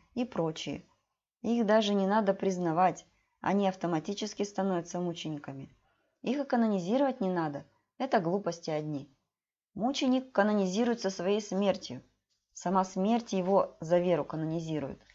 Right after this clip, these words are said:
Что касается царской семьи, то хотя император был, как говорят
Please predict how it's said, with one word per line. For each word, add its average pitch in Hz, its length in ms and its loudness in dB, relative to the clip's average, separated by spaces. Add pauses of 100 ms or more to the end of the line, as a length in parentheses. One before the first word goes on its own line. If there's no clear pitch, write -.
(360)
Что - 240 -4
касается 220 500 2
царской 208 460 -2
семьи, 233 440 0 (1080)
то 220 220 4
хотя 214 360 2
император 196 540 2
был, 277 180 2
как 208 180 0
говорят 175 440 2